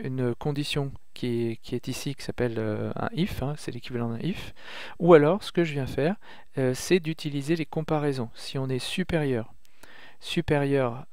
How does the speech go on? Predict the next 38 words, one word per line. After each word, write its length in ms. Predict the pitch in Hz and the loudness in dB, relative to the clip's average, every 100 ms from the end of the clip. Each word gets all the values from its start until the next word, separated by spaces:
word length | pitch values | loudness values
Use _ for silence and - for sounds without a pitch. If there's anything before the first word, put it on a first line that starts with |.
| - | -10
euh, 260 | 127 117 113 - | -4 -2 -2 -4
à 80 | 117 | -6
quelque 320 | - 120 120 | -6 -4 -4
chose, 340 | - 185 214 - | 0 2 2 0
donc 220 | 131 - | -8 -8
ici 340 | 127 143 131 - | -6 -6 -6 -6
x 200 | 156 - | -6 -6
plus 280 | - 143 147 | -6 -6 -4
y 260 | 135 139 - - | -2 -2 -2 -2
est-il 340 | 139 - 143 | -2 0 -6
supérieur 840 | 131 143 - 135 131 131 127 120 - - - - | -6 -6 -2 0 2 2 0 -2 -8 -14 -14 -4
à 80 | 127 | -2
une 120 | 120 | -2
constante, 680 | - 120 - 151 202 - - - - - - - | -4 -8 -2 0 0 -4 -12 -14 -14 -14 -14 -10
dans 120 | 123 | -8
notre 280 | 120 120 - | -6 -6 -6
cas 180 | - 117 | -2 -4
c'est 160 | - 110 | -2 -4
dix, 480 | 139 214 - - - - - - - - - - | -2 -4 -6 -12 -14 -14 -14 -12 -12 -12 -12 0
et, 260 | 139 135 | 4 6
euh, 220 | 127 120 113 - | 4 2 0 -4
le 240 | 123 143 | 0 2
booléen, 560 | 165 165 156 151 147 - | 2 2 0 0 -2 -2
euh, 120 | 120 113 | -2 0
est 180 | 123 - | 0 0
en 80 | 120 | 2
vert 320 | 120 139 - | 4 4 2
que 100 | 131 | -2
je 120 | 127 | -2
viens 140 | 127 | -4
câbler 400 | 127 123 120 139 | -2 -2 2 0
dans, 320 | 156 127 135 120 | 0 -2 0 0
euh, 40 | |
l'indicateur 680 | 113 117 - 113 - 143 - | -2 -4 -4 -4 0 -2 -2
qui 80 | |
est 140 | 127 - | -6 -6
ici. 260 | - - - - - - - - - - - | -12 -12 -14 -12 -12 -14 -14 -14 -14 -14 -12
Voilà, 340 | 156 139 123 | -2 4 4